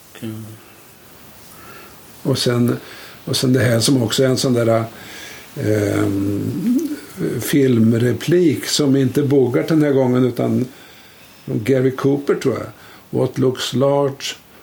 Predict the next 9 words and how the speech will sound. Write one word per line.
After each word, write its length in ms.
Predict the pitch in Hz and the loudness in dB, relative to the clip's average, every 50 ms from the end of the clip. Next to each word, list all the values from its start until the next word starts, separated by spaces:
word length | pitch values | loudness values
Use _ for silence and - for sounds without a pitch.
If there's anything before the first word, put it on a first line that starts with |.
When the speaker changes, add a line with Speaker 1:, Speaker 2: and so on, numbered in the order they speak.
| - | -12
Speaker 2:
from 220 | - - 143 131 127 | -6 -4 -2 0 0
a 20 | |
distance, 720 | 120 113 139 131 - - - 131 110 104 101 - - - - - - - - | 2 2 2 2 0 -2 -4 -4 -4 -4 -4 -6 -8 -12 -16 -20 -18 -10 -4
close 440 | - 139 147 147 139 - 139 131 | -2 0 2 2 0 0 -2 -2
up 160 | 120 110 - - - - | -4 -4 -10 -10 -6 -2
ain't 300 | 120 123 131 131 131 - - | 0 2 2 0 0 -2 -4
never 320 | - 120 113 120 113 113 107 | -4 -2 -2 -2 -2 -2 -2
that 180 | 110 107 101 - - - | -4 -4 -6 -8 -12 -12
big." 280 | - - 110 113 110 | -10 -10 -10 -10 -12